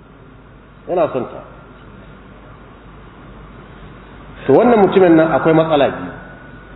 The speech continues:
Akwai abu, hukuncin da zai saba ma wannan mutum. Akwai kuma hukuncin da yake wasa da Alkur'anin Allah.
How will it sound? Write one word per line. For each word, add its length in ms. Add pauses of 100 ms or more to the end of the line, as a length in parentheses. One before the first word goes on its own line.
(880)
Akwai 280 (140)
abu, 320 (160)
hukuncin 560
da 100
zai 300
saba 480
ma 200 (580)
wannan 420
mutum. 320 (2250)
Akwai 420
kuma 280
hukuncin 720
da 60
yake 520 (180)
wasa 520
da 160
Alkur'anin 720
Allah. 240